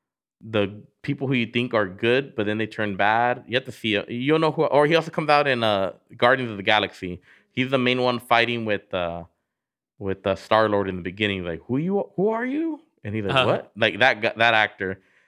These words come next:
Speaker 1: Um, so it's really good. I highly recommend it. Blood Diamond. Um,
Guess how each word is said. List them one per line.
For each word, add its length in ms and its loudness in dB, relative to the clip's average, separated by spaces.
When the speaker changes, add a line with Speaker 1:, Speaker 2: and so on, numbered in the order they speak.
Speaker 1:
Um, 260 4
so 80 2
it's 100 0
really 260 2
good. 240 2
I 160 0
highly 340 2
recommend 540 0
it. 140 -6
Blood 440 0
Diamond. 520 2
Um, 500 0